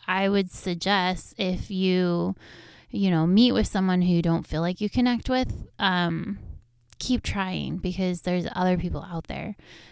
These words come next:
So on July twenty-fourth, two thousand eighteen, I had my first meeting with Jen, and same sort of thing. You know, I had this previous experience in the back of my mind, but I was like, "You know what? I'm gonna go out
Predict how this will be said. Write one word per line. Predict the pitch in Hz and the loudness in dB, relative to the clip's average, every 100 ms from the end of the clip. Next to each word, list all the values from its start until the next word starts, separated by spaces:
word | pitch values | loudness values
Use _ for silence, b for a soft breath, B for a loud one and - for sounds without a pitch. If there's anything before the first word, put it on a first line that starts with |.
| B | B
So | - 220 | 4 6
on | 208 208 | 6 6
July | 196 196 185 | 4 2 2
twenty-fourth, | 202 240 254 208 208 | 2 2 2 2 0
two | - 196 | 0 0
thousand | 190 196 226 | 2 2 0
eighteen, | 214 - - 190 196 208 | 0 -2 0 2 2 0
I | - | -2
had | 180 185 | -2 0
my | 185 | 0
first | 180 175 180 - | 0 0 -2 0
meeting | 180 196 | 0 4
with | 214 - | 2 2
Jen, | 160 151 151 185 B B B B B B B B _ | -2 -2 -4 -6 B B B B B B B B _
and | - 233 247 233 226 233 214 B - _ _ 262 | 4 6 8 8 6 4 0 B -18 _ _ -6
same | - 247 247 | 2 6 8
sort | 247 247 | 8 8
of | 226 | 6
thing. | - 240 165 | 6 6 6
You | 175 | 4
know, | 170 | 4
I | |
had | 170 165 190 185 | 2 0 0 2
this | 175 185 - - - | 2 0 -4 0 4
previous | 294 269 262 - | 6 6 4 2
experience | 240 - 247 233 220 | -2 0 0 2 2
in | 214 | 2
the | 202 | 0
back | 180 | -2
of | 185 | -2
my | 196 | 2
mind, | 202 262 262 254 226 | 4 6 6 6 4
but | 190 | 2
I | 185 | 2
was | 185 180 | 0 -2
like, | 165 | -4
"You | 220 | 0
know | 262 254 | 4 4
what? | 247 240 | 4 2
I'm | - 208 | 0 0
gonna | 196 | 0
go | 185 190 | 0 2
out | 196 - | 0 -2